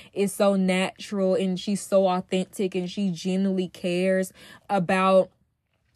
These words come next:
those who gets a cycle journal. She, I even follow her Instagram, and she posts so many, like, informational stuff on there.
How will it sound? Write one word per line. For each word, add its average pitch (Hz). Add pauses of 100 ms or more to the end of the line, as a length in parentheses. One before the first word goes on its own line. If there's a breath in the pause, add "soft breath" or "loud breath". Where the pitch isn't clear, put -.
(120)
those 196
who 220
gets 185
a 196
cycle 185
journal. 202
She, 202
I 202
even 240 (220)
follow 190
her 185
Instagram, 180 (280 loud breath)
and 202
she 208
posts 202
so 190
many, 190
like, 170
informational 185
stuff 185
on 208
there. 202